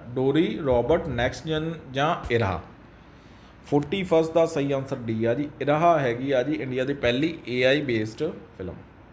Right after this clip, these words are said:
ਸੰਯੁਕਤ ਰਾਸ਼ਟਰ ਪਲਾਸਟਿਕ ਸੰਧੀ 'ਤੇ ਅੰਤਰ, ਅ, ਸਰਕਾਰੀ ਗੱਲਬਾਤ ਕਮੇਟੀ ਆਈ ਐਨ ਸੀ ਫੋਰ ਦੀ ਚੌਥੀ ਮੀਟਿੰਗ ਕਿੱਥੇ ਹੋਈ? ਪੈਰਿਸ, ਫਰਾਂਸ,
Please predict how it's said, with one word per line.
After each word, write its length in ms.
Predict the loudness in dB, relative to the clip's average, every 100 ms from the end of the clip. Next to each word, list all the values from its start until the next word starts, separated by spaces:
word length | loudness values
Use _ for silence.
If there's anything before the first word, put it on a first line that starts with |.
| -20 -20 -20 -20 -20 -20 -20 -20 -2
ਸੰਯੁਕਤ 560 | 0 4 2 2 0
ਰਾਸ਼ਟਰ 460 | 2 4 2 0 -4
ਪਲਾਸਟਿਕ 520 | 0 2 2 0 -8
ਸੰਧੀ 300 | -4 -4 -4
'ਤੇ 580 | -2 2 4 4 0 -4 -2
ਅੰਤਰ, 340 | -2 0 0 2
ਅ, 840 | 4 4 2 -2 -4 2 4 4
ਸਰਕਾਰੀ 520 | 2 -4 2 4 4
ਗੱਲਬਾਤ 600 | 2 2 2 4 4 4
ਕਮੇਟੀ 520 | 0 -4 -4 -4 0 2
ਆਈ 180 | 4
ਐਨ 140 | 2 0
ਸੀ 180 | -2 -2
ਫੋਰ 280 | 0 0
ਦੀ 120 | 2 0
ਚੌਥੀ 380 | 0 -2 -2
ਮੀਟਿੰਗ 380 | -2 -2 0 -2
ਕਿੱਥੇ 320 | -2 -2 0
ਹੋਈ? 240 | 0 0 -4 -10 -20 -20 -20 -8 2
ਪੈਰਿਸ, 380 | 4 4 0
ਫਰਾਂਸ, 500 | 0 0 2 0 -6